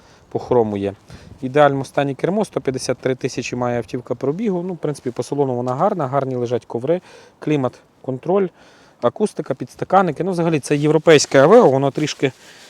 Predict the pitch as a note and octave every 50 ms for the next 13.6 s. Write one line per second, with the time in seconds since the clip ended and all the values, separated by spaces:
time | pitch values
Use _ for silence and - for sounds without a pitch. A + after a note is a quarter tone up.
0 | - - - - - C#3 C3+ C#3 D3 D3+ D3+ G3+ A3+ A3 F#3 - C#3 C3 C#3+ -
1 | - C3 B2+ C3+ - - C3+ B2+ A#2+ - C3+ A#2+ - - C3+ B2 - C3+ C3 B2
2 | A#2+ A#2 - - - B2 A#2 - _ _ _ _ _ _ _ _ _ _ _ _
3 | _ _ _ _ _ _ _ _ _ - C#3+ B2+ _ - C3 B2+ B2 A#2+ - -
4 | - - - C3 B2+ B2 B2 A#2 B2+ - C3+ B2 - C3+ - - - - - A#3+
5 | A#3+ A3+ F#3+ - - F3 - - F#3 F#3 E3 D#3+ D#3+ - - D3+ D3 - _ _
6 | - - _ _ _ - - D3+ - - - C3 B2+ - - B2+ B2+ A#2 - C3+
7 | B2+ B2 B2 A#2 B2+ B2 A#2+ - C3+ C#3+ F3 G3+ G#3 F#3+ - F3 D#3+ - F3 E3+
8 | E3 D#3 C#3 - - C#3+ C#3+ D3 C#3 - D3 D3 D3 C#3+ - - D#3+ D3+ C#3+ C#3
9 | C3+ - - C3+ - C#3+ B2 - C#3 C#3+ C#3 C3+ C3+ C3 - _ _ _ - -
10 | _ _ _ - B2 B2+ C3 _ _ _ _ _ _ _ - - - D3+ - _
11 | - D#3 D3+ D3 C#3+ C#3+ C3 - - C#3+ C3+ C3+ C3 B2+ A#2+ C3 C3 C#3 C3+ -
12 | - - C3+ B2+ B2+ C3 C3 C#3 F3+ G3+ G3 - - - D#3+ D#3 D3+ D3 D3 D3+
13 | D3+ D3 D3 C#3+ C#3 C3 C#3+ D3+ D3 C3+ - - C#3